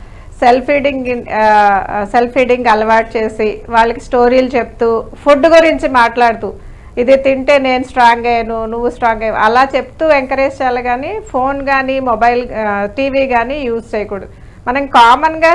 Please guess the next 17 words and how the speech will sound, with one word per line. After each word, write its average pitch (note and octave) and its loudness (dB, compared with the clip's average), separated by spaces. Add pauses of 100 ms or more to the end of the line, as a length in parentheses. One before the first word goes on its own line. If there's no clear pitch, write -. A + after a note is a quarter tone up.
(120)
చూస్తుంటే D4 -4 (520)
చిన్నప్పటి C#4+ 0
నుంచి D#4+ -4
ఫోన్ D4 -2
అడిక్షన్ D4+ -4
ఈ D#4 -6
ఫుడ్ C#4+ -2
దగ్గరే D#4+ 6
స్టార్ట్ C4 2
అవుతుంది. G#3+ -6
యూజువల్గా C4 -2
ఫస్ట్ A3+ -2
బర్త్‌డే C4+ -2
తర్వాత A#3+ -4
ఆకలి C4+ 2
తగ్గుతుంటుంది A#3 -4
చిన్నపిల్లలు. G#3 -8